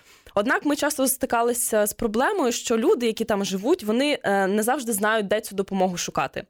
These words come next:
Так, її багато, але немає єдиного джерела,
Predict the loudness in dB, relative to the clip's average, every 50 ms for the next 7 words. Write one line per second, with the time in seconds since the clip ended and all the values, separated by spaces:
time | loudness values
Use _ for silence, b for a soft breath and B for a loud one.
0 | b b b b -2 -2 -2 -2 -2 -4 -2 -2 -2 -2 0 0 -2 0 0 0
1 | 0 2 2 2 2 2 2 2 2 2 2 2 2 0 -2 -2 -4 -2 0 0
2 | 0 2 2 2 2 0 0 -2 0 0 2 2 2 2 2 0